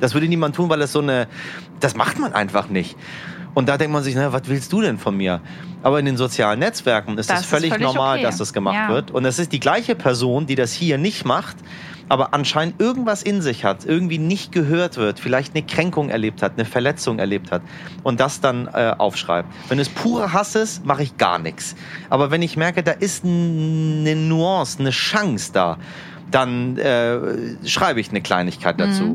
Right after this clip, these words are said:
Speaker 1: und sag, „Das ist nicht gut oder verletzend, das sind die Quellen, schauen Sie mal.“
Speaker 2: Ja, das, also da gebe ich dir total recht. Und das probiere ich jetzt tatsächlich auch immer noch. Also ich bin da immer noch sehr positiv gestimmt. Vielleicht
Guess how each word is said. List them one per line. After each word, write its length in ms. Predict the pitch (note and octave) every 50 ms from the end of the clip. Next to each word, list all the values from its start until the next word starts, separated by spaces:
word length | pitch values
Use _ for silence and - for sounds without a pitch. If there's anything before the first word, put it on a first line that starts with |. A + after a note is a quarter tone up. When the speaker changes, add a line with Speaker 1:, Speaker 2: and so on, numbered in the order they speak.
| - -
Speaker 1:
und 160 | - A#2 A2
sag, 200 | B2 C3 B2 -
„Das 160 | - A#2 G#2
ist 140 | A#2 A2 G#2+ A#2+
nicht 320 | A2+ G#2 - - - - - - - - - -
gut 400 | - A#2 G2 - - - - - -
oder 220 | A2 A2 A2+ A2
verletzend, 680 | G#2+ - A#2 G#2+ B2 C3 - - - C3+ C3 A#2 A#2+
das 160 | B2 B2 - -
sind 160 | A#2+ A2 G2+
die 60 | G#2
Quellen, 500 | - - - C#3 C#3+ C#3 C3+ C3+ C3+ C3+ B2+ C3 - - - -
schauen 300 | - - - F#2+ F2+ E2+
Sie 100 | D#2 F2
mal.“ 180 | - - - - - - - - - - - - - -
Speaker 2:
Ja, 140 | A3+ A#3
das, 180 | A#3 B3+ B3 - - - -
also 240 | - G3+ G3+ G3 G3
da 100 | A3 G#3+
gebe 120 | G#3+ A3
ich 80 | A3+ -
dir 80 | G#3+
total 180 | G3 G3+ F#3+ F#3
recht. 220 | F#3 A3 C#4 C4+
Und 60 | B3
das 100 | A3+ G3
probiere 260 | - A#3+ G#3+ G3+ A3+ A3+
ich 80 | F3+
jetzt 160 | B3+ - -
tatsächlich 480 | - A#3 F#3+ A3+ A3 G#3+ A3 G#3+ - -
auch 220 | G3 A3 A#3 G3 F3+ F3+
immer 240 | F#3+ G3 F#3 F3 E3+
noch. 180 | E3 E3 E3+
Also 100 | F#3+ F#3
ich 60 | F#3+ F3+
bin 120 | A3+ G#3
da 80 | G3+ F3+
immer 200 | - G3+ G#3 G#3+
noch 120 | G3 G3
sehr 160 | F#3 F3+ F#3 F3
positiv 560 | - - B3 C#4 B3 G3+ F#3 - F#3 - -
gestimmt. 500 | - E3 - - F#3+ G3+ A3 A3+ A3+ - -
Vielleicht 260 | - - G3+ G3 G3+